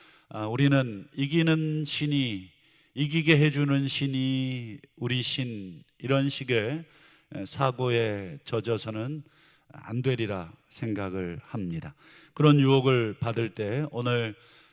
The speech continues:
진정한 왕 예수님처럼 우리 살뜰하게 "사탄아,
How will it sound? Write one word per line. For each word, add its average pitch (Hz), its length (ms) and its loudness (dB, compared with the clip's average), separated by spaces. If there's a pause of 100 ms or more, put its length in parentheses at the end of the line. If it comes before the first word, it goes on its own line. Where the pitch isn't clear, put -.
(120)
진정한 127 760 2
왕 117 600 -4 (120)
예수님처럼 110 1040 -2 (520)
우리 95 520 -6 (120)
살뜰하게 120 720 -2 (300)
"사탄아, 123 640 -4